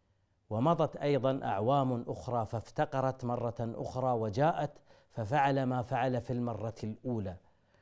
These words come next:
وفي المرة الثالثة جاءت أيضًا بعد أن افتقرت إلى أخيها صخر لأنها تعرف قدر المحبة والود بينهما،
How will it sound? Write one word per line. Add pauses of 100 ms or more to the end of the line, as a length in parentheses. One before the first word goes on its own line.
(300)
وفي
المرة
الثالثة (500)
جاءت
أيضًا
بعد
أن
افتقرت (140)
إلى
أخيها
صخر (480)
لأنها
تعرف (800)
قدر
المحبة
والود (340)
بينهما،